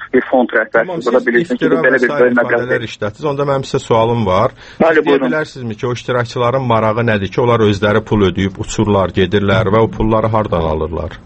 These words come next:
Speaker 2: Onlar mı
Speaker 1: Ərəstum
Speaker 2: buna
Speaker 1: bəy, mən
Speaker 2: aydınlıq
Speaker 1: burada
Speaker 2: gətirəsiniz?
Speaker 1: yüzlərlə Azərbaycan, orada iştirak edənlərin böyük əksəriyyəti Almaniyada oxuyan tələbələr idi. Bu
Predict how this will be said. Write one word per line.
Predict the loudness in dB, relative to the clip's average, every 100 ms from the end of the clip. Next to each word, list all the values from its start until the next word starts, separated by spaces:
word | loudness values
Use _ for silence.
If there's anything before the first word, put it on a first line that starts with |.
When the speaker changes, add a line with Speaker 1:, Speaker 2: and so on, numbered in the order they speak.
| -4
Speaker 2:
Onlar | 0 2
mı | 2 2
Speaker 1:
Ərəstum | 0 2
Speaker 2:
buna | 2
Speaker 1:
bəy, | 4
mən | 2
Speaker 2:
aydınlıq | 0 -4 0
Speaker 1:
burada | 2 4
Speaker 2:
gətirəsiniz? | 2 2
Speaker 1:
yüzlərlə | 0 2 2 4 2
Azərbaycan, | 2 2 2 2 2
orada | 4 4 2
iştirak | -2 -2 -2 2
edənlərin | 2 4 2 2 -2 0
böyük | 4 4
əksəriyyəti | 2 0 0 4 2 2 2 2 2
Almaniyada | 2 2 2 2
oxuyan | 0 -2 0
tələbələr | -2 -2 0 0
idi. | 0
Bu | 2